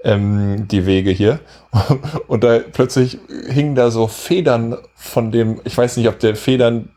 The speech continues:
jetzt der richtige Begriff ist, aber auf jeden Fall dieses Hinterteil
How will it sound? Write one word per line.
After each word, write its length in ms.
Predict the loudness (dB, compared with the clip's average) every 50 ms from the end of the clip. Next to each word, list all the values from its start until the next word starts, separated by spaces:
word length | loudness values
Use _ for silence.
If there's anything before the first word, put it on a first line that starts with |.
| _ -12 -8
jetzt 220 | -8 -8 -4 -2
der 80 | 0 0
richtige 420 | 0 -2 -4 -2 0 2 2 2
Begriff 400 | 0 -2 -4 -2 0 -2 -2 -2 -2
ist, 260 | -4 -4 -4 -6 -8
aber 180 | -4 0 2 2
auf 100 | 2 2
jeden 140 | 2 0 0
Fall 160 | 0 0 -2
dieses 300 | -2 -2 -4 -4 -4 -6 -4
Hinterteil 840 | -4 -4 -4 -2 -2 -2 -4 -2 -2 -2 0 2 2 2 2 0